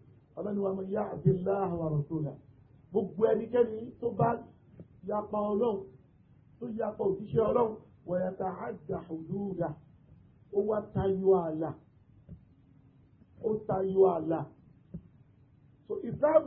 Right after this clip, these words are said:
ní ààlà tó gbé kalẹ̀. Pàtàkì jùlọ lórí ọ̀rọ̀ an-nafsu, ẹ̀mí náà. So, torí ẹ̀ lòfin ṣe wà. Òfin wà lórí ọ̀rọ̀ ẹ̀mí. So, ẹ, mi mọ̀ mọ̀ ni,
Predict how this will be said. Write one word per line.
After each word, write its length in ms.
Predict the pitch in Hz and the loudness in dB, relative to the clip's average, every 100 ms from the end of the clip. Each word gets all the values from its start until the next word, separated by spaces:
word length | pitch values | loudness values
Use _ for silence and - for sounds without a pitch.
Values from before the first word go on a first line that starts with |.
| 262 | 4
ní 160 | 262 | 0
ààlà 380 | 294 294 269 214 | 0 0 0 -2
tó 140 | 190 247 | -2 -4
gbé 260 | - 254 254 | -2 -2 2
kalẹ̀. 480 | - 214 214 160 - - _ - _ _ - _ _ - | 2 4 2 2 -2 -14 _ -20 _ _ -20 _ _ -6
Pàtàkì 340 | 233 240 240 | -2 -2 -4
jùlọ 220 | 208 262 262 | -2 2 4
lórí 340 | 262 302 311 320 | 4 2 0 0
ọ̀rọ̀ 640 | 311 294 262 240 240 233 | 0 2 2 0 -4 -6
an-nafsu, 960 | - 220 220 233 294 302 - 220 196 - | -8 -8 -6 -4 -2 -2 -6 -10 -8 -2
ẹ̀mí 320 | 208 190 233 247 | 0 0 0 0
náà. 260 | 262 214 - _ _ - - - _ _ - _ _ - _ - | 0 0 -6 _ _ -20 -20 -20 _ _ -20 _ _ -20 _ -4
So, 60 | 202 | -2
torí 260 | 196 262 | 0 4
ẹ̀ 160 | 311 302 | 8 10
lòfin 380 | 220 185 220 240 | 8 4 4 2
ṣe 160 | 226 | 8
wà. 340 | 226 214 196 139 - - - _ _ _ - _ _ _ _ _ - | 8 8 4 0 -10 -20 -20 _ _ _ -20 _ _ _ _ _ 2
Òfin 360 | 190 190 247 269 | 4 4 2 2
wà 160 | 262 - - - | 2 0 -4 -10
lórí 260 | 196 240 | -8 -6
ọ̀rọ̀ 300 | 240 247 214 | -4 0 2
ẹ̀mí. 240 | 175 160 180 - - - - - - - _ _ _ _ _ - _ - - - _ | 2 2 -2 -4 -10 -20 -20 -20 -20 -20 _ _ _ _ _ -20 _ -20 -20 -20 _
So, 60 | 220 214 | 2 2
ẹ, 400 | 202 208 214 202 | 4 4 4 0
mi 100 | 220 202 | -2 0
mọ̀ 220 | 190 214 | 0 -2
mọ̀ 180 | 233 214 | 0 0
ni, 120 | 202 | 0